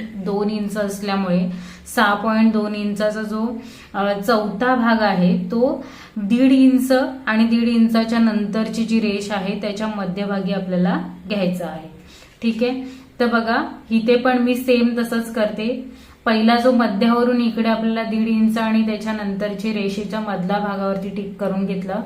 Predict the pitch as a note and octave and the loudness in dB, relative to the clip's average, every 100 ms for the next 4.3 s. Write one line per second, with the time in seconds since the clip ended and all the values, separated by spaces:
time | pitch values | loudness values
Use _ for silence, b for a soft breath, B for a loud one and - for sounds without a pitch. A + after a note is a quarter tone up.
0 | - - F#3 G3 G#3 G3+ A3 G#3+ G#3 G#3+ | -8 -8 -6 -4 -4 -4 -6 -4 0 2
1 | A3+ G#3+ G#3+ G3+ G3+ A3 G#3+ G3 G3+ F#3+ | 0 0 -2 -2 -2 -2 -2 -2 -2 -4
2 | G3+ G3 G#3 G3+ G3 G3+ C4 C4 C4 A#3 | -4 -6 -6 -8 -6 -4 -4 -2 0 0
3 | G3 F3 - E3 D#3+ E3 - D#3+ D#3+ D#3+ | 0 -8 -8 -10 -10 -12 -14 -14 -16 -18
4 | - A3+ - | -20 -20 -20